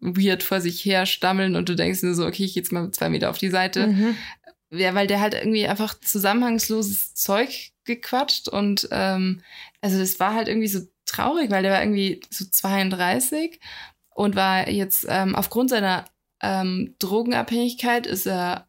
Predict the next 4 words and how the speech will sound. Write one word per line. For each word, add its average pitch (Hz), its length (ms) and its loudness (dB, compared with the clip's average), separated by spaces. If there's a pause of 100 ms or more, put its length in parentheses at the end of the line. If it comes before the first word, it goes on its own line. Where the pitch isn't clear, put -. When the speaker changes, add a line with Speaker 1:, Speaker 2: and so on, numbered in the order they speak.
Speaker 1:
arbeitsunfähig 240 760 0
geworden, 240 440 0
Frührentner 254 760 0 (120)
Speaker 2:
Mhm. 226 300 2